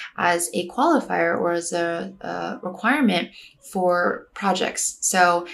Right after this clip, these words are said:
the client wants to work with you, they have to be on board with your design style. They have to be familiar with it. And then all of a sudden you have a niche, you have, like, a brand, um, signature, and you're designing brands that feel really authentic to you. So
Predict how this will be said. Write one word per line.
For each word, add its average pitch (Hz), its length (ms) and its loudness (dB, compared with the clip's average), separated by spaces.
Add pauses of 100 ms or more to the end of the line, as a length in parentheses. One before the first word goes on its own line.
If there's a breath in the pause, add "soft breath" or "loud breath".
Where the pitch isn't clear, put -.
(100)
the - 80 -20
client 190 200 4
wants 180 200 0
to - 80 2
work 277 160 4
with 190 160 -2
you, 196 100 0
they 190 80 0
have 175 260 0
to 180 320 -2
be 180 160 -2
on 180 220 2
board 180 280 6
with 185 100 -4
your - 100 -2
design 156 400 -4
style. - 220 -6
They - 60 -6
have - 80 -10
to - 60 -16
be 196 100 -10
familiar 175 380 -4
with - 200 -6
it. 185 240 -6 (320 loud breath)
And 190 80 0
then 196 280 4
all 185 160 6
of 196 60 0
a 185 60 2
sudden 185 260 0
you 170 140 -2
have - 160 -2
a - 80 -2
niche, 311 420 2
you 196 120 -2
have, 175 420 0 (100)
like, - 260 -12
a 185 100 -2
brand, 175 520 -2 (380 loud breath)
um, - 180 2
signature, 220 640 4
and 185 500 0
you're 196 100 4
designing 175 460 0
brands 170 360 0
that - 220 -6
feel 175 220 4
really 165 200 4
authentic - 500 -4
to - 120 -8
you. - 200 -8
So 180 400 4